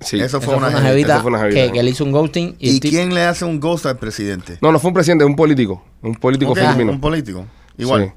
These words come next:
Speaker 1: Sí.
Speaker 3: Eso mismo fue. Eso es una mujer casada, seguro, que cuando el marido la descubrió que estaba chateando con el político este, lo desconectó, lo sacó de WhatsApp completo y el tipo se quedó.
Speaker 1: ¿Ustedes han hecho ghosting en su vida?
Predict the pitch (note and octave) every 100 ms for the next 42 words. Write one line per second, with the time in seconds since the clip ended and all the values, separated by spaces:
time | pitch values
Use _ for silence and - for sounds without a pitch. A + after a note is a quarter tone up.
0 | - A#2+ C#3+ D3 C#3 D3 C#3+ D#3 F3 F3
1 | D#3 D#3+ D#3 C3+ E3 E3 C#3 D3+ F3 D#3+
2 | C#3 C3+ B2+ A#2+ A#2+ A#2+ D3 D#3 C3 C3+
3 | C3 D3+ C#3+ D#3 D3 - D3 D3+ C3+ B2
4 | B2+ C#3 C#3 D#3 - F3 - - - A#2+
5 | A#2 A#2+ A2 D#3 E3 C#3 - A#2+ D3+ D3
6 | B2+ E3 D#3+ C#3 C3 E3+ E3+ B2+ D#3 C#3
7 | C3 C3+ D3+ - C3+ G3 F#3 F#3 F#3 F#3
8 | G3 - C#3 B2 D3 G2+